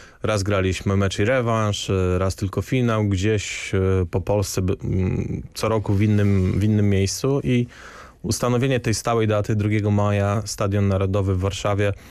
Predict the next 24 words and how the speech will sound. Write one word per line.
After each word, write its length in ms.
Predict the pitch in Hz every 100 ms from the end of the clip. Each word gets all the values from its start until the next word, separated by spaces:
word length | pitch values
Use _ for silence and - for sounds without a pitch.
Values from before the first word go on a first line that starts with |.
| - - -
myślę, 260 | 123 - 127
że 100 | 123
to 320 | 127 127 - - - _ _ -
dało 540 | 117 110 120 123 117
takiego 360 | 107 104 107 101
prestiżu 600 | 101 - 113 92 90 87 - -
tym 160 | - 95
rozgrywkom 600 | 95 90 101 98 - 98
i 60 | 98
dzisiaj 300 | 110 - 104
chyba 380 | - 101 107 101 - - - - -
po 320 | 113 107 101 95 - - -
trzynastu 440 | - - 110 107 107
latach, 340 | 95 101 92
jeśli 220 | - -
dobrze 320 | 92 87 87 90
liczę, 500 | 90 - 92 90 85 - -
i 140 | 98 90
pierwszego 460 | 104 92 101 95
finału 320 | 90 98 95
na 100 | 95
Narodowym, 560 | 95 98 95 98 101 113 - - - - - - -
to 120 | 107
jednak 540 | 123 127 120 113 -